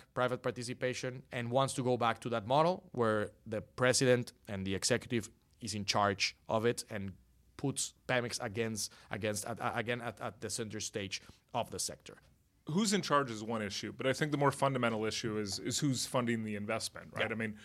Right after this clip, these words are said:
Speaker 2: Pemex has been relied on for years, for decades, to fund the general government budget. There were some reforms about ten years ago that, that reduce that reliance a little bit, but it's,
Speaker 1: Yeah.
Speaker 2: but it's still there. Where does the capital, uh,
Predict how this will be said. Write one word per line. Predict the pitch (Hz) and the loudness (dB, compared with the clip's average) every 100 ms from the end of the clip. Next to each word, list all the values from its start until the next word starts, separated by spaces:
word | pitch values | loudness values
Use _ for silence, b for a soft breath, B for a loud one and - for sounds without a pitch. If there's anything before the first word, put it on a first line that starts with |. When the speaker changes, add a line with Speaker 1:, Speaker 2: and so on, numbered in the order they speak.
| B B | B B
Speaker 2:
Pemex | - 139 131 - | 2 4 4 4
has | 127 | 0
been | 110 117 | 2 2
relied | 110 110 110 | 4 4 4
on | 110 104 104 | 4 2 0
for | - 107 | 0 0
years, | 104 107 110 - | 2 2 2 0
for | 107 | 0
decades, | 104 104 110 101 - | 0 2 2 0 -2
to | 110 | -4
fund | - 123 117 110 | 2 4 4 2
the | 107 | -2
general | 107 107 104 101 98 117 | 0 0 2 0 0 0
government | 120 117 113 110 | 2 4 2 4
budget. | 147 139 143 131 B B | 6 6 4 0 B B
There | 131 135 | 2 4
were | 123 | 4
some | - 127 | 2 -2
reforms | 110 - 123 117 107 | -2 0 2 2 2
about | 107 104 104 | 2 2 0
ten | - 117 | 0 0
years | 107 113 104 | 2 0 0
ago | 110 110 107 | -2 -2 -2
that, | 101 104 - | -2 -6 -8
that | 110 - - - - - | -10 -10 -18 -20 -20 -12
reduce | 127 127 127 131 127 | -6 0 4 6 4
that | - 113 | 4 2
reliance | 110 110 107 107 | 2 -2 -2 -4
a | |
little | 113 135 151 | -2 2 4
bit, | 123 110 104 | 4 4 2
but | 117 | -2
it's, | 107 101 - | -2 -2 -4
Speaker 1:
Yeah. | - | -4
Speaker 2:
but | 113 | -4
it's | 107 | -2
still | - 120 | -2 -2
there. | 113 110 101 B B | 2 0 0 B B
Where | 135 | 2
does | 160 135 | 2 2
the | |
capital, | 135 135 123 117 113 104 - | -2 0 0 0 -2 -2 -2
uh, | 107 | -4